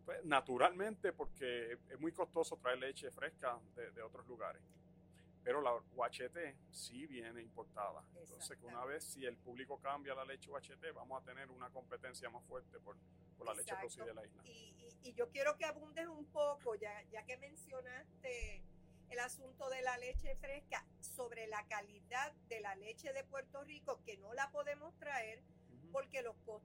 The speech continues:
Speaker 2: son muy altos, pero también es que la leche de Puerto Rico es de primera calidad.
Speaker 1: Sí, la leche de Puerto Rico es, es grado A, eh, ¿verdad? Este,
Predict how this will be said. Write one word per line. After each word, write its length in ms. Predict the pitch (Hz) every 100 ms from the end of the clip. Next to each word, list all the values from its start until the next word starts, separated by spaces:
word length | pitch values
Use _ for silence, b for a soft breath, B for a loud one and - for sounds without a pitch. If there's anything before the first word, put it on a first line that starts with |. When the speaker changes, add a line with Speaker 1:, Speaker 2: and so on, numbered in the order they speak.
| 254 254
Speaker 2:
son 180 | 269
muy 180 | 269 285
altos, 320 | 254 240 269 320
pero 160 | 254 226
también 400 | 214 196 185 190
es 100 | 302
que 100 | -
la 160 | 247 214
leche 300 | - - 269
de 100 | 277
Puerto 380 | 254 269 - 269
Rico 400 | 247 220 - 311 - B B B
es 120 | 196
de 100 | 220
primera 420 | 220 202 185 175
calidad. 480 | 160 165 160 226 208 -
Speaker 1:
Sí, 260 | - 160 208
la 140 | 139
leche 280 | 120 117 156
de 80 | 156
Puerto 280 | 165 - 151
Rico 340 | 156 170 151
es, 320 | 135 135 135 123
es 220 | 135 139
grado 440 | 127 151 151 113
A, 120 | 127 - - - B B B B
eh, 480 | 120 117 117 113 104 95 - - -
¿verdad? 440 | 107 69 101 104
Este, 400 | 120 - 120 113